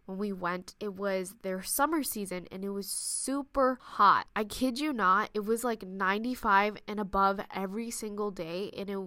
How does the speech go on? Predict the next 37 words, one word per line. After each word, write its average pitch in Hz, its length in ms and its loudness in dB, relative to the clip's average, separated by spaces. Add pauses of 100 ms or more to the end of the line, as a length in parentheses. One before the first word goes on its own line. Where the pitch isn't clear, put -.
(120)
you 196 140 -8
were 208 100 -2
just 190 340 -4
sweating 185 480 -4
every 185 220 -6
single 190 320 -8
time 175 240 -12
you 170 60 -14
stepped 170 320 -8
out 165 180 -4
of 175 220 -10
the 185 60 -10
house. - 460 -10 (160)
With 226 220 -4
constantly 262 640 -4
going 196 440 -2
swimming, 185 580 -6
we 233 260 -2
also 226 460 -2
got 196 380 -2
some, 190 580 -4 (100)
um, 170 440 -8 (100)
pretty 403 300 0
bad 262 240 2
sunburn. 214 520 -4 (120)
I 220 220 4
got 269 220 2
sunburn 233 540 -4
on 196 220 -2
my 175 240 -6
head 226 640 0
and 185 420 -8
my 175 360 0
back 233 560 4 (100)
and 185 240 -10
my 170 160 -8
legs. 240 500 -4